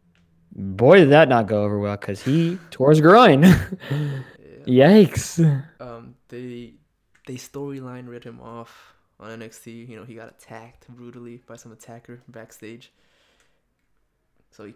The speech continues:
Speaker 2: so that he can't compete. This
Speaker 1: So
Speaker 2: is
Speaker 1: we get
Speaker 2: this
Speaker 1: Johnny
Speaker 2: Saturday.
Speaker 1: versus Ciampa three. It's like,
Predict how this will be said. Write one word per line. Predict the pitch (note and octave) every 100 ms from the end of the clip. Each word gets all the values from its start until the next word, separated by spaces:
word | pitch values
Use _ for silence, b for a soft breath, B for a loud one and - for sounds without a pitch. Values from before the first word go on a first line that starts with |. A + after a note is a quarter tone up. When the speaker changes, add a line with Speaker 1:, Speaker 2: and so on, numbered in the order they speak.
| _
Speaker 2:
so | -
that | A#2
he | A2+ C3
can't | - C3 G#2 _
compete. | - _ A2+ - _ _ _
This | _
Speaker 1:
So | - B2+
Speaker 2:
is |
Speaker 1:
we | A#2
get | B2 B2+ -
Speaker 2:
this | A#2+
Speaker 1:
Johnny | C3+ C#3+ F3
Speaker 2:
Saturday. | F#3+
Speaker 1:
versus | E3 D#3+ E3 -
Ciampa | - C#3 C#3+ D3+
three. | C3 - A2 G2+ G2 _ _ _ _ _ _ _ _ _ _ _ _ _ _ _ _ - _ _ -
It's | A#2+ -
like, | C3+ C3 -